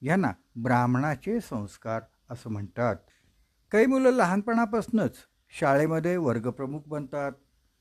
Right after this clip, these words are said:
जे काही काम करायला सांगतील त्यात तो सगळ्यांना काम करायला सांगून आपण त्यांच्यावर देखरेख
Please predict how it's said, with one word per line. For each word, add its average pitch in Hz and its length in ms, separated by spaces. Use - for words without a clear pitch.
जे 151 120
काही 165 180
काम 139 300
करायला 131 380
सांगतील 127 720
त्यात 156 120
तो 170 60
सगळ्यांना 147 560
काम 139 300
करायला 139 320
सांगून 151 360
आपण 139 280
त्यांच्यावर 131 420
देखरेख 127 460